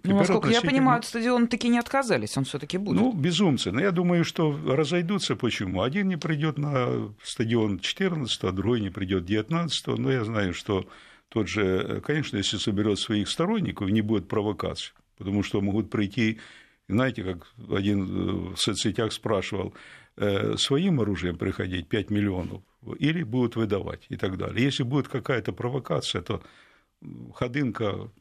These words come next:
Speaker 2: отдыхает. Это история, когда мы
Speaker 1: Да
Speaker 2: знаем.
Speaker 1: не дай бог, конечно,
Speaker 2: Да, была
Speaker 1: да.
Speaker 2: такая история. Так
Speaker 1: Что
Speaker 2: вот,
Speaker 1: касается
Speaker 2: относительно
Speaker 1: ролика,
Speaker 2: самого
Speaker 1: да.
Speaker 2: ролика, да.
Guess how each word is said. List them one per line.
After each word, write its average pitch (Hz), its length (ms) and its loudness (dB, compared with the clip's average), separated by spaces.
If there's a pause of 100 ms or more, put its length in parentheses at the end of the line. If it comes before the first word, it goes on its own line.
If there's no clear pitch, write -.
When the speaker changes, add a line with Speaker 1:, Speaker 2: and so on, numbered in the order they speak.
(160)
Speaker 2:
отдыхает. 104 600 -2 (440)
Это 101 140 0
история, 95 400 0
когда 90 320 -4
мы - 60 -2
Speaker 1:
Да 185 60 0
Speaker 2:
знаем. 190 240 4
Speaker 1:
не - 60 2
дай 196 140 -2
бог, 160 220 -10
конечно, 98 400 0
Speaker 2:
Да, - 80 0
была 104 160 2
Speaker 1:
да. 95 80 0
Speaker 2:
такая 95 360 0
история. 90 380 -4
Так 98 140 -4
Speaker 1:
Что - 100 2
Speaker 2:
вот, 180 80 4
Speaker 1:
касается 285 420 4
Speaker 2:
относительно 269 120 6
Speaker 1:
ролика, 196 320 4
Speaker 2:
самого 151 200 4
Speaker 1:
да. 131 60 2
Speaker 2:
ролика, 92 380 -2
да. 101 220 -10